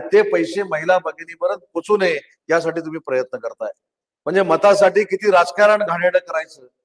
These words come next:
याला देखील मर्यादा असतात, परंतु आमच्या समोरचे विरोधक करतायत. पण मी ठामपणानं सांगतो, महाविकास आघाडीची सत्ता येणार नाही.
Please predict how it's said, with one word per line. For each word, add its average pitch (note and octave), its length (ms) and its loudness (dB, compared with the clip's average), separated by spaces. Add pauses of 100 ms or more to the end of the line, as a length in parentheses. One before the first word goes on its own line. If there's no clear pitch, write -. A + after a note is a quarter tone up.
(220)
याला E3 180 4
देखील F3+ 300 -4
मर्यादा D#3+ 400 0
असतात, F3+ 280 0
परंतु E3+ 340 -6
आमच्या D#3 300 -2
समोरचे D#3 420 -10
विरोधक C#3+ 360 -14
करतायत. B2+ 360 -2 (760)
पण D#3+ 80 -4
मी F#3 100 0
ठामपणानं G3 640 4
सांगतो, D#3 460 -8 (1300)
महाविकास F#3+ 600 6
आघाडीची F#3+ 460 4
सत्ता G3 300 0
येणार G3+ 380 4
नाही. G3 180 -2